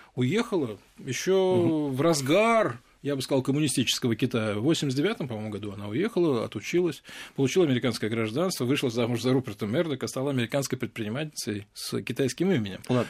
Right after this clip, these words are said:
Speaker 2: открыл страну, что ещё?
Speaker 1: Открыл страну, это первое. Второе, эм, на мой взгляд, он, э, ввёл Россию в активный международный оборот.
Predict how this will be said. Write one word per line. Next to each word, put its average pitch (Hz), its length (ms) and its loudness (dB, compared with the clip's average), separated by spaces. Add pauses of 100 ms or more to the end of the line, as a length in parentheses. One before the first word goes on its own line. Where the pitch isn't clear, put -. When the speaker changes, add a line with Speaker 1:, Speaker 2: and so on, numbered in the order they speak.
Speaker 2:
открыл 160 280 -2
страну, 131 340 -2
что - 140 -4
ещё? 135 140 0
Speaker 1:
Открыл 214 320 2
страну, 117 500 0
это 156 180 -2
первое. 92 380 -8 (220)
Второе, 151 840 2 (180)
эм, 110 1120 -4
на 107 540 -8
мой 143 120 -2
взгляд, 123 440 -2 (1000)
он, 143 460 -2 (280)
э, 117 460 0 (120)
ввёл 135 460 4
Россию 147 640 0
в 107 340 -4
активный 143 480 0
международный 123 500 0
оборот. 120 460 -2